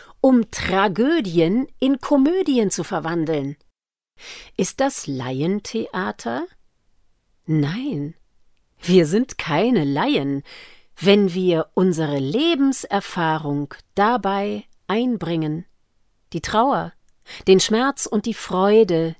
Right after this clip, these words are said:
die wir erfahren haben. Dann sind wir in diesem Rollenspiel Profis. Fehlt nur das Zeuge-Sein, die Achtsamkeit,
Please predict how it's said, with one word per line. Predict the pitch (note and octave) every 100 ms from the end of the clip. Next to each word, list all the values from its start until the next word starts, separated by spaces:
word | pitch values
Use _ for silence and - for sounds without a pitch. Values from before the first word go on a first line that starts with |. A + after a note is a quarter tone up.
| _
die | G3 G3
wir | F3+ F#3
erfahren | E3+ - E3+ D#3 D3+ D3
haben. | C#3 C#3 C3+ D3 _ _ _ _ _ _ _ -
Dann | E3+ A#3 C4+ A3 D#3+ D3 - - -
sind | D3 G3 A3 -
wir | E3 D#3 -
in | D3+
diesem | C#3+ G3+ F#3+ E3
Rollenspiel | C#3+ C3 E3 G#3+ D3+ C#3+ - - C#3+ C3 C3 F3+ _ _ _ _
Profis. | - F#3+ F#3 - C3 - - - - _ _ - - - -
Fehlt | - G3 F3+ A#3 B3+ -
nur | G#3+ G#3 G3+ B3 D#4 - _ _ _ _ _ -
das | G3 - -
Zeuge-Sein, | - B3+ C#4+ A#3 D#3+ C3 C3 D3+ C#3 C3+ D#3 - _ _ _ _ _ _ _
die | E3 -
Achtsamkeit, | A#3+ - - - C4 F#3 - F3+ F#3 -